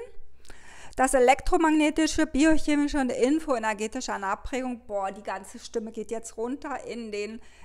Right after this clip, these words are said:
ins Dekolleté. Sehr gut. Du bekommst ein anderes Stimmvolumen.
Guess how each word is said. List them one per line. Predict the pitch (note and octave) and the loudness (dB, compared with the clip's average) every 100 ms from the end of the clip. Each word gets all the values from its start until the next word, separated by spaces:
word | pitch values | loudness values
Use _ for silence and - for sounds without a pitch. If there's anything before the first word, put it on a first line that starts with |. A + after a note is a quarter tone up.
| - | -4
ins | A#3+ A#3+ | -2 0
Dekolleté. | - G#3+ - G#3 G#3 A3+ C4 F4 - - - | 0 -2 0 -2 -2 -2 -2 -4 -12 -20 -20
Sehr | - F3 G3 F#3+ | -14 -6 -2 -2
gut. | F#3+ A3+ F4 - - - - - - - - | -2 -4 -4 -2 -4 -6 -14 -20 -20 -18 -14
Du | A3+ | -8
bekommst | G#3+ B3+ B3+ - | -4 -4 -4 -4
ein | |
anderes | G3 G#3+ G#3+ - | -6 -4 -6 -6
Stimmvolumen. | - G#3+ G#3 G#3 A3+ A#3+ C#4 | -4 -2 0 0 0 0 -2